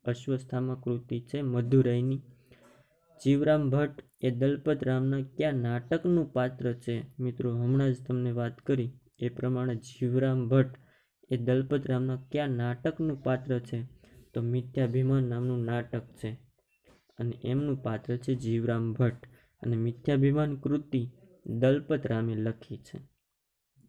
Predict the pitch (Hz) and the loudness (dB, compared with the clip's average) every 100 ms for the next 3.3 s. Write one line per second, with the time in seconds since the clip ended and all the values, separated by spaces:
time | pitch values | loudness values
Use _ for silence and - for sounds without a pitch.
0 | _ _ _ _ _ _ _ _ - 143 | _ _ _ _ _ _ _ _ 0 2
1 | 160 143 135 135 156 160 - - 139 139 | 4 2 4 6 6 2 -4 -2 0 2
2 | 123 - - _ _ 139 156 151 - 135 | 0 -4 -18 _ _ 0 4 2 2 0
3 | 139 139 135 | 0 0 -2